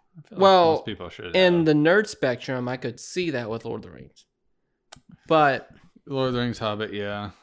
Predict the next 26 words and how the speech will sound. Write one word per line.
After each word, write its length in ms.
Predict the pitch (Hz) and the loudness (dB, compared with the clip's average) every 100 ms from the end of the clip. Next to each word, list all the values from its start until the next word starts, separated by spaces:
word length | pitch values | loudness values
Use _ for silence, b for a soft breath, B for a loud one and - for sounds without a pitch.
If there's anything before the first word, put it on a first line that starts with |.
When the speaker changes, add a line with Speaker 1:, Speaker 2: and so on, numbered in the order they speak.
| - | -14
Speaker 1:
I 80 | 120 | -8
mean, 160 | 131 | -6
he's 180 | 107 180 | -4 -4
done 180 | 330 330 | -2 -2
some 160 | 240 135 | 0 0
big 180 | 143 165 | 0 2
movies, 340 | 151 156 95 | 2 2 0
though. 100 | 95 | -2
I 40 | |
mean, 200 | 98 104 | -2 -4
he 140 | 101 147 | -4 -4
did 420 | 131 113 101 101 - _ b b b b b - 120 | -2 -2 -4 -10 -18 _ b b b b b -20 -8
Lord 200 | 131 180 | -4 -4
of 40 | |
the 40 | 160 | -4
Rings 200 | 165 151 | -6 -6
and 100 | 123 | -8
The 60 | |
Hobbit, 360 | 104 139 139 139 | -6 -6 -6 -6
but 120 | 120 | -8
as-, 200 | 107 - | -8 -14
besides 600 | 131 117 - 131 147 117 | -16 -16 -12 -10 -10 -12
that, 440 | 101 117 107 95 _ | -12 -12 -10 -12 _
um, 600 | 107 104 98 87 87 90 _ _ _ _ _ - | -16 -14 -14 -14 -16 -20 _ _ _ _ _ -14
he 100 | 123 | -8
did 300 | 117 104 | -8 -8